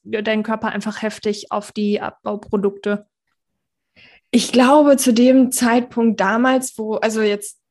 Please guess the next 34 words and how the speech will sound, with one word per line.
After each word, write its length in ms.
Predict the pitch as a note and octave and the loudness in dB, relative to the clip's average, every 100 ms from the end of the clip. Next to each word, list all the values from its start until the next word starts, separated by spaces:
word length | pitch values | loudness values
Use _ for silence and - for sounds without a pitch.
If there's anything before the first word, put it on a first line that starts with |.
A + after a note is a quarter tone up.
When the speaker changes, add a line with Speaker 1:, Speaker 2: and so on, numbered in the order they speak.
| - | -10
Speaker 2:
da 220 | A3 G#3+ | -6 -4
in 120 | F#3+ | -4
Miami 640 | G#3+ G3 F#3+ G3+ D4+ D4+ A#3+ | -4 -4 -4 -2 0 0 -2
war 260 | A3+ A3+ | -2 -2
es, 340 | A#3 - - - _ _ _ | -4 -6 -12 -18 _ _ _
ähm, 640 | G#3+ A#3 A3 A3 G#3+ - _ _ _ _ | -10 -8 -6 -6 -6 -12 _ _ _ _
einfach, 380 | G#3+ A#3 D#4 - _ _ _ - | -4 -2 -4 -10 _ _ _ -4
da 120 | G#3+ | 0
war 100 | G#3+ | 2
mein 200 | G#3+ A3 | 2 0
Körper 340 | A#3+ A3+ A3+ | 0 0 0
halt 180 | G#3+ G3+ | -2 -4
gesundheitlich 600 | A3+ A3+ A#3 A3+ G#3 G#3+ | -4 -4 -2 -4 -6 -10
sowieso 380 | G#3 G3+ G#3+ A3 | -8 -8 -4 -4
schon 260 | A3 G#3 F3+ | -4 -6 -6
total 460 | G3 G3 F3+ F#3 | -8 -6 -4 -4
fertig. 720 | F#3 F3+ E3+ F#3 G#3 A#3 - _ - - | -6 -6 -6 -6 -6 -6 -10 _ -6 -2
Speaker 1:
Mhm. 240 | G#3+ A3 | 0 2
Speaker 2:
Also 320 | G#3+ G#3 G#3 | 0 0 -2
ich 180 | G3+ - | -2 -2
glaub, 240 | G#3+ G#3 G#3 | -2 -2 -2
da 160 | F#3+ | -4
kam 260 | F#3+ G3+ G3+ | -2 -8 -8
halt 140 | G3 | -8
einfach 320 | F3+ G3 F#3 | -8 -10 -10
alles 380 | - F#3 F#3+ - | -10 -10 -8 -8
zusammen. 640 | - G#3 G3+ G#3 A3+ A3+ _ _ _ _ _ | -6 -2 2 2 2 -2 _ _ _ _ _
Und 580 | - G#3 G3+ F#3+ F#3+ - _ _ | -4 0 0 -2 -4 -14 _ _
ich 180 | - - | -20 -14
weiß 200 | F3+ F#3 | -12 -12
gar 160 | - | -12
nicht, 240 | F3+ F3+ - | -12 -12 -8
also 180 | F#3+ F#3 - - _ _ _ _ _ | -6 -6 -8 -16 _ _ _ _ _
ich, 180 | _ - | _ -20